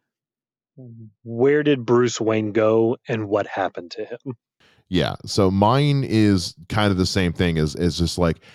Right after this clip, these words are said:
Speaker 2: how did his life turn out? How did everyone else's lives turn out who wouldn't have really been affected by, uh, any of these,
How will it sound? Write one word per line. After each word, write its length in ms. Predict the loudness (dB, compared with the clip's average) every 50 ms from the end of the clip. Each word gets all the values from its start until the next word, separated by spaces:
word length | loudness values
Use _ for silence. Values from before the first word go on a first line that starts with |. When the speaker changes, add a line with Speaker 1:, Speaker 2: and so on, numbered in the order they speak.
| -20 _
Speaker 2:
how 240 | _ 0 2 2 4
did 160 | 4 2 2
his 320 | 0 0 2 2 2 2 0
life 340 | 0 0 0 0 0 -2
turn 280 | -4 -2 -2 0 0 2
out? 180 | 2 2 2 0
How 140 | 0 0
did 120 | 0 0 0
everyone 420 | -2 -2 0 2 2 2 2 0 0
else's 420 | 2 2 2 2 0 -2 -2 0
lives 420 | 0 0 0 0 0 -2 -2 -4
turn 300 | -6 -6 -4 -4 -2 -2
out 340 | -2 -2 0 0 -2 -2 -4 -8 _ _ _ _ _ _ _ _ _
who 220 | -2 0 2 2 2
wouldn't 400 | 2 4 4 4 2 2 0 -4
have 300 | -4 -2 0 0 0 2
really 260 | 2 2 4 4 2 2
been 180 | 2 0 0
affected 880 | -2 -2 -6 -10 -18 -10 -4 -2 -2 -2 -2 -4 -2 0 0 0 0 0
by, 580 | 0 0 0 0 0 0 -2 -2 -2 -4 -6 -6 -6
uh, 220 | -4 -2 -2 -2 -2
any 260 | -2 -2 0 0 0
of 100 | 0 0
these, 500 | 0 0 0 -2 -4 -6 -8 -10 -14 -16